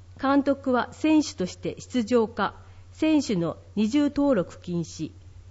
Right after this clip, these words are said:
参加料、一チーム二千五百円。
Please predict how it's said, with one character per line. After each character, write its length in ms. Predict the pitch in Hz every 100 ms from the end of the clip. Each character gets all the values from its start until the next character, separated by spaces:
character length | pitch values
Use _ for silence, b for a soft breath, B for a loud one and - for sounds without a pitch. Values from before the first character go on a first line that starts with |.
| - - -
参 340 | - 285 302 285
加 160 | 285
料、 320 | 190 160 160 -
一 280 | - - 285
チ 200 | - 254
ー 100 | 190
ム 120 | 156
二 140 | 170
千 260 | 220 320 214
五 80 | 180
百 300 | 196 196 196
円。 220 | 156